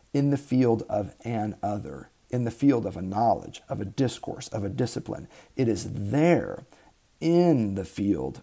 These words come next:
of S two, that the S one does its work of representing the subject. Clear? Now check it out. Where the fuck, addition on my part of the fuck,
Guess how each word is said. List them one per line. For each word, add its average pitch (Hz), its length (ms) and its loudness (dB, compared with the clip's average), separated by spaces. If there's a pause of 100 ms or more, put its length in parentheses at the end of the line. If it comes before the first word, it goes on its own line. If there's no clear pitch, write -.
(120)
of 107 200 -2
S - 400 -4
two, - 380 -4 (240)
that - 200 -4
the - 240 -2
S 127 340 2
one 107 320 0
does 110 240 0
its 127 200 -6
work 104 380 -2
of 101 140 -6
representing 101 800 0
the 101 80 -4
subject. 95 720 0 (1200)
Clear? 156 360 2 (1000)
Now 113 140 0
check 113 220 0
it - 60 2
out. - 220 0 (760)
Where 139 840 4
the 110 240 -2
fuck, - 400 2 (320)
addition 101 360 -6
on 98 120 -8
my - 140 -10
part - 220 -8
of - 120 -10
the 90 140 -10
fuck, - 320 -8